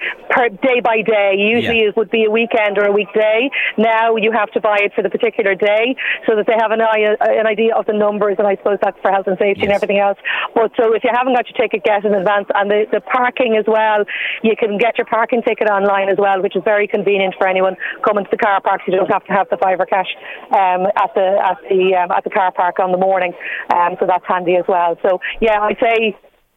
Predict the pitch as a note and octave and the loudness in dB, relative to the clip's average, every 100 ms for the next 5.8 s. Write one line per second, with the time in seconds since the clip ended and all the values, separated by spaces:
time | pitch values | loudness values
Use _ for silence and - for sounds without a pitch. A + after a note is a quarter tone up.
0 | _ C4 C4 B3+ C4 C4+ C#4 C#4 D4 C#4 | _ -2 0 0 0 0 2 2 0 0
1 | G#3 G#3 A3 D#4+ D#4+ G4+ C4+ C4+ C4+ D4+ | 0 0 0 0 0 -2 0 0 0 -2
2 | E3+ G3+ G3 G3 G3 A3 A3+ F3+ G3+ F#3+ | -2 0 0 0 0 -2 0 0 0 0
3 | F3+ F#3+ G3+ F#3 D3+ D3+ D3+ E3+ E3+ D#3 | -2 -2 -8 -8 -6 -4 -2 0 0 0
4 | D3+ C#3 F3 E3 D#3+ D3+ - G3+ A3+ A3+ | 0 -2 -2 -2 -2 -4 -2 -2 -2 -2
5 | A#3+ A3 G3+ G#3+ G#3+ A3 A3+ | 0 0 0 -2 0 0 -2